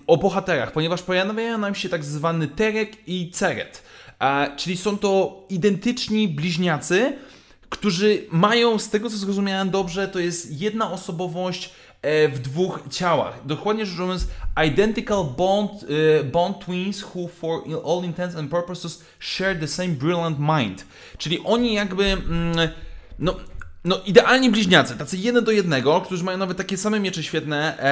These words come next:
E, sama nasza główna bohaterka Kif w t-, w trakcie komiksu myli ich raz czy drugi, e, którzy są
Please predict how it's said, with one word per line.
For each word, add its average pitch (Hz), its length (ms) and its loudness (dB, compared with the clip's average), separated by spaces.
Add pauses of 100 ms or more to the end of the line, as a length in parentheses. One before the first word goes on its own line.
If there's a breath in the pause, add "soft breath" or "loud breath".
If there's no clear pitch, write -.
(320)
E, 143 40 -8
sama 190 320 2
nasza 190 260 0
główna 175 300 -2
bohaterka 170 580 -2
Kif 170 320 -6
w - 260 -10
t-, 143 260 -4
w 135 100 -12
trakcie 160 320 -4
komiksu 160 360 -6
myli 156 400 -2
ich 123 160 -6
raz 156 180 -4
czy 131 120 -12
drugi, 131 460 -4 (420 loud breath)
e, 180 300 4
którzy 240 360 -4
są 269 380 2